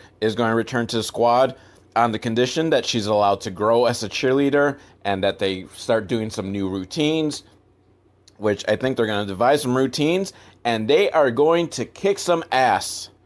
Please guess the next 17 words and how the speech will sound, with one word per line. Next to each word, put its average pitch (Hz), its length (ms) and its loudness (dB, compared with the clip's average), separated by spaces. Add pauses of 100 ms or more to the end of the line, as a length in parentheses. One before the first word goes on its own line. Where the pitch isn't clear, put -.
(1500)
We're 135 200 2
still 151 240 4
only, 143 260 4
like, 113 160 4
halfway 120 380 2
through 110 200 -2
the 104 60 -4
movie. 127 460 -2 (1200)
Damn, 143 260 0
how 123 160 0
are 175 40 4
we 185 180 4
learning 160 340 4
all 135 160 4
these 123 180 0
lessons 120 460 -2
now? 110 600 2